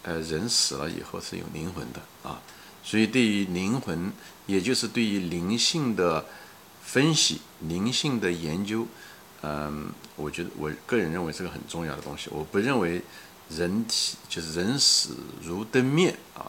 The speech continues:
这所谓的无神论者的观点啊，我是完全不同意的啊。无论是从现代的，呃，无论是从传统的物理学吧，啊，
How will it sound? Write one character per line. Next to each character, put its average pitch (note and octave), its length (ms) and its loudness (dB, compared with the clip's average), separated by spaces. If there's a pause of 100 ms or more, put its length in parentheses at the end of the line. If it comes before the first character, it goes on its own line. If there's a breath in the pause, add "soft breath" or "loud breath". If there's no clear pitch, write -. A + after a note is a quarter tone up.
(120)
这 - 80 -8
所 - 160 -8
谓 D#2 80 -4
的 E2+ 60 -6
无 D2+ 120 -4
神 A2+ 220 4
论 G#2 160 2
者 E2+ 100 -2
的 - 100 -4 (220)
观 F#2+ 220 2
点 E2+ 140 -2 (520 loud breath)
啊， D2 100 -2
我 C#2 140 -4
是 G#2+ 80 0
完 G2 160 2
全 G2 140 -2
不 C#2 120 -8
同 - 140 -12
意 D2+ 120 -8
的 - 60 -14 (160)
啊。 - 80 -10 (580 loud breath)
无 E2+ 120 -2
论 A2+ 160 6
是 F#2+ 120 -4
从 E2+ 260 -6
现 G2+ 380 2
代 G2+ 220 6
的， D#2 440 0 (640 loud breath)
呃， D2 480 2 (460)
无 G#2+ 80 0
论 E3+ 120 4
是 B2+ 100 0
从 A2 140 0
传 G2 360 -2
统 D2+ 260 -6
的 D#2+ 120 -2
物 G2+ 220 0
理 D#2+ 160 -2
学 C#2 260 -4
吧， C#2+ 140 -8 (280)
啊， - 100 -16